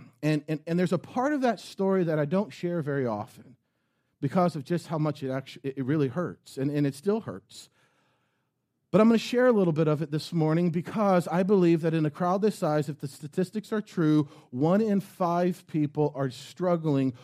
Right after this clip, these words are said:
with persistent loneliness. So if we could just draw a line, right, one in five, so maybe, like, from here over, th-, this is a big group of people. One in five people who listening to the podcast, this, this last month we had over six hundred people listen to the podcast.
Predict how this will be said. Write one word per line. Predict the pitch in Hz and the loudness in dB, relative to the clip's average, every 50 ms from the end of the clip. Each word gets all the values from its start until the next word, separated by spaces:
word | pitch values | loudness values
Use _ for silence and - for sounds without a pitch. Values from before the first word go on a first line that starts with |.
| - _ - | -16 _ 0
with | 147 139 - | 0 0 0
persistent | - - 165 147 - - - - - 208 190 - - - - 165 165 160 - _ _ _ _ _ _ _ | -4 -8 -8 -8 -8 -10 -14 -4 -2 -2 -2 -2 -6 -4 -2 0 0 0 -4 _ _ _ _ _ _ _
loneliness. | 127 143 147 156 151 156 160 151 139 127 120 110 98 - - - - _ _ _ | 2 4 4 6 6 6 4 4 4 2 0 -2 -6 -10 -14 -18 -20 _ _ _
So | - - 160 160 156 | 0 4 4 6 4
if | 147 - | 4 2
we | 165 160 | 0 0
could | 135 160 139 | 0 0 -2
just | 147 151 131 - | -2 -4 -4 -4
draw | 135 156 147 151 160 135 139 | -2 0 0 0 0 2 2
a | 135 | 2
line, | 135 143 156 165 165 160 143 131 123 135 143 131 - - - _ - | 2 2 2 4 2 2 2 0 0 -2 -2 -2 -4 -10 -18 _ 0
right, | 135 135 139 143 143 | 2 2 4 4 2
one | 139 156 160 156 | 2 2 2 2
in | 151 | 2
five, | 139 - - 156 143 147 151 147 | 0 0 0 0 2 2 2 0
so | - - | 0 0
maybe, | 147 147 151 151 160 | 2 2 4 4 4
like, | 147 139 135 131 - - - - _ | 4 4 2 0 -2 -8 -16 -20 _
from | _ - 156 147 | _ -2 -2 0
here | - - 190 185 190 185 - | 2 4 4 4 4 2 0
over, | 160 160 160 175 170 151 131 135 98 101 - - - - _ _ _ _ _ | 0 2 4 2 2 0 -2 -6 -10 -12 -16 -20 -20 -20 _ _ _ _ _
th-, | 185 175 156 | -2 -2 -2
this | 151 160 196 190 226 | 0 0 0 0 2
is | 190 | 0
a | 220 | -2
big | 160 - 170 156 123 | 0 2 0 0 2
group | 131 151 139 - | 2 0 0 0
of | 143 - - | -6 -12 -8
people. | _ 214 214 233 226 - - - - - _ _ _ _ _ - _ - | _ -6 -6 -6 -8 -10 -14 -16 -16 -18 _ _ _ _ _ -20 _ 0
One | 147 185 214 220 | 2 4 4 6
in | 226 214 | 4 4
five | - - 202 202 196 190 | 2 2 2 2 2 2
people | - 220 214 - 180 151 | 0 -2 0 0 2 2
who | 160 | 4
listening | 170 185 180 - 190 190 185 | 4 2 2 0 0 0 0
to | 175 151 | 0 0
the | 156 143 | -2 -4
podcast, | - - 190 180 180 180 180 - 151 117 113 110 - - | -4 -2 0 0 0 0 -2 -2 -4 -4 -4 -6 -6 -6
this, | 139 135 - - - - - _ | -6 -6 -6 -10 -16 -20 -6 _
this | 151 - - | -6 0 0
last | 180 170 156 - 165 | 0 0 0 0 0
month | 170 170 165 160 | 0 0 0 0
we | 151 151 | -2 -2
had | 151 160 151 | 0 0 0
over | 151 139 143 | 0 -2 -2
six | 139 - - 175 - - | -6 -4 -4 -4 -4 -2
hundred | 175 160 151 - | -4 -4 -4 -2
people | 180 170 - 151 139 | -4 -4 -2 0 0
listen | 156 147 - 147 143 | 0 0 -2 -6 -8
to | - | -8
the | 143 135 | -8 -8
podcast. | - - 151 147 151 147 - 147 120 113 - - - | -4 -2 -2 -2 -2 -2 -4 -6 -8 -8 -10 -16 -20